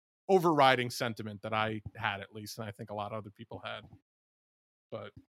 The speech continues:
you know, whatever. I, I, I, it is what it is. I hope it fades quickly from the discourse because it's dumb and shallow, <laughs> like most other things that get discussed in politics today. Um,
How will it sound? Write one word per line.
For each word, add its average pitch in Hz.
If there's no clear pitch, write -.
you 135
know, 104
whatever. 117
I, 120
I, 147
I, 147
it 165
is 202
what 139
it 127
is. 120
I 123
hope 139
it 127
fades 120
quickly 120
from 113
the 113
discourse 110
because 110
it's 117
dumb 113
and 120
shallow, 127
<laughs> -
like 185
most 160
other 135
things 139
that 127
get 117
discussed 113
in 113
politics 107
today. 113
Um, 110